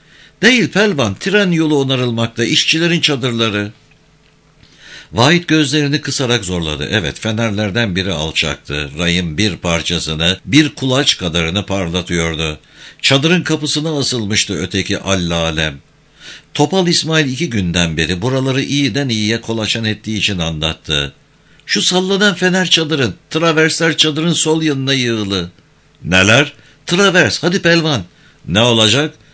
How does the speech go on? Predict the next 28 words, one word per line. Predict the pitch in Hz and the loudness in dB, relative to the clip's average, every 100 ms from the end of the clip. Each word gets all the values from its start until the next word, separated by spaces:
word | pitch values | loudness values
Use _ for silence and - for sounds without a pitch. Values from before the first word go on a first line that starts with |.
| - - - | -20 -12 0
"Lafa | 233 185 98 | 0 2 0
bak, | 90 | 0
hep | 208 - | 0 2
söylerim, | - 143 120 92 | 0 0 0 0
sen | - 185 185 | 2 2 2
bir | 175 | 0
akıllı | 143 - 170 170 | 0 0 0 2
adamsın | 160 160 151 190 | 2 0 0 -2
ama | 170 131 | 0 -2
fikrin | - 165 - 170 151 | 0 -2 0 -2 0
başka | 147 - | 0 2
yerde | 165 147 135 | 2 2 2
olduğundan." | 131 123 131 123 127 123 - _ _ - | -2 -2 -4 -2 -2 -4 -14 _ _ -4
"Sen | - 143 | -2 0
akıllı | 147 185 208 214 | 0 0 0 0
bir | 226 | 0
pelvansın." | 233 220 208 190 160 135 117 85 - _ _ _ - | 2 4 4 2 2 2 0 0 -6 _ _ _ -6
Oturduğu | 131 - 139 131 | -6 -2 -4 -2
yerden | 127 98 90 101 | -2 -2 -2 -4
kalktı. | 85 78 - 73 69 - - - - - | -4 -6 -6 -8 -10 -10 -20 -20 -20 -14
"Yahu | 69 85 87 | -10 -8 -4
Mustafa | 90 - 98 107 92 | -2 -2 -2 -6 -2
demirleri | 110 113 104 113 104 | -2 -2 -2 -2 -4
bu | 113 | -4
dağ | 90 147 120 | -2 0 0
başında | 127 - 127 127 | 0 0 -2 0
nereden | 180 220 160 127 110 | 0 0 0 -2 -2
bulur? | 95 87 | -2 -4